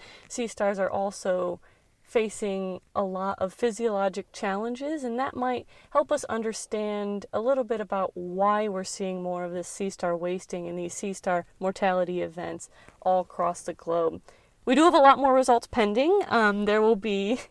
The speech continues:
<laughs> definitely a few more manuscripts, so please keep your eye out for that. And we are planning to publish the biopsy results, which we're still in the final stages of analyzing, but we're planning to publish that in the Journal of Wildlife Diseases, so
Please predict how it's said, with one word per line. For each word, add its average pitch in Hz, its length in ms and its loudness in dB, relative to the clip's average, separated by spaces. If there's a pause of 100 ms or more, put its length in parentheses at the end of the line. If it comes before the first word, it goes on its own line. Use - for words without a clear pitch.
(160)
<laughs> - 280 -14
definitely 226 460 2
a 202 60 -2
few 247 180 -6
more 214 180 -2
manuscripts, 202 520 -4
so 180 80 -2
please 262 260 -4
keep - 260 -8
your 226 140 -2
eye 208 300 2
out 196 280 0
for 185 200 -2
that. 254 320 0 (280)
And 226 140 -4
we 240 80 0
are 233 100 0
planning 214 380 -4
to 202 80 -2
publish 202 560 -4
the 170 220 -2
biopsy 202 1040 0
results, 185 580 0
which 175 340 -6
we're 190 180 -8
still 202 420 4
in 202 160 -2
the 180 60 -2
final 233 340 2
stages 196 380 -2
of 190 100 -8
analyzing, 185 920 -4 (560)
but 196 140 2
we're 196 80 -4
planning 226 300 -2
to 175 60 -6
publish 190 400 -4
that 185 180 0
in 185 80 -4
the 185 80 -4
Journal 185 300 -2
of 165 100 -10
Wildlife 175 360 0
Diseases, 294 540 0
so 180 300 4